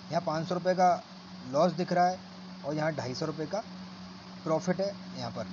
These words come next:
ओके, यहाँ पर सौ रुपये का profit है और यहाँ पर ढाई सौ रुपये का, sorry, यहाँ पे सौ रुपये का loss है, यहाँ ढाई सौ रुपये का प्रॉफिट, तो डेढ़ सौ रुपये यहाँ से भी आएंगे।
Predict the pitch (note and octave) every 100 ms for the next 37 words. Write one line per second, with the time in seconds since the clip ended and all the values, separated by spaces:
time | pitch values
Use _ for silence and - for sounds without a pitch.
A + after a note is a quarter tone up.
0 | - - - - - - F#3+ - - -
1 | - - B2+ C3 D3 D3+ D#3 E3 F3 F3
2 | E3+ D#3 E3 F3+ G#3 - - - - -
3 | B2+ A#2+ B2 A#2 A#2+ E3+ - - B2 B2+
4 | D3 C#3 D3 F#3+ A3+ - - - - -
5 | - - - - C#3+ D3 E3 D#3+ C3+ C3
6 | D3 D#3 D#3 E3+ E3+ D#3+ D3+ F3+ C#3+ B2+
7 | B2 C#3+ D3 D3 D3 C#3 G3+ D#3 D#3+ D#3+
8 | E3 F#3 C#3 F#3 E3 E3+ D3 D3